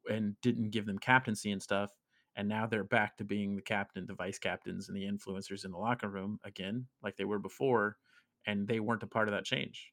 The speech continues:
He didn't push it with them. And so I think it's, uh, it's similar to the Eng-, issues with England, where they just announced they're stopping, they're dropping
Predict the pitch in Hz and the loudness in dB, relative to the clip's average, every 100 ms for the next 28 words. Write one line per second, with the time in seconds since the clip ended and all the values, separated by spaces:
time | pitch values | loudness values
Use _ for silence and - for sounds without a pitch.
0 | _ 107 107 95 - 113 - 101 98 123 | _ -2 -2 -2 0 -2 0 -4 0 0
1 | 95 - _ _ 110 117 117 156 147 127 | 0 -4 _ _ -2 4 4 4 0 0
2 | 131 - - 123 - 165 165 131 123 131 | -2 -4 -2 0 2 2 4 4 4 2
3 | 131 120 - 117 110 110 147 160 151 - | -2 -2 -2 -6 -4 -2 2 2 0 -8
4 | - - _ 120 113 120 - 117 117 110 | -20 -20 _ 2 4 2 2 4 4 2
5 | 113 - 107 - 101 92 - 98 104 104 | -2 2 2 2 -4 -4 -6 -2 0 0
6 | 104 101 | 0 -4